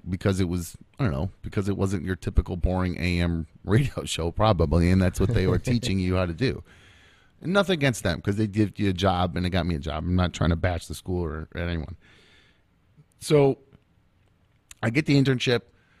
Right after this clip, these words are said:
Speaker 1: The school still continues to badmouth the show,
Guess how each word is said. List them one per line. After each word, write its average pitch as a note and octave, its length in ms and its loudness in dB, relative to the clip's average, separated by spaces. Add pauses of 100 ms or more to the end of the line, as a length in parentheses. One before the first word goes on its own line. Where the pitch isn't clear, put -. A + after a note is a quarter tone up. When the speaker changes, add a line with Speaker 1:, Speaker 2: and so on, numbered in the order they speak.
(320)
Speaker 1:
The A2 140 -2
school G3+ 380 0
still G#3 300 4
continues E3+ 480 -2
to B2 80 -2
badmouth A#2 480 2
the - 80 -8
show, F#2 500 0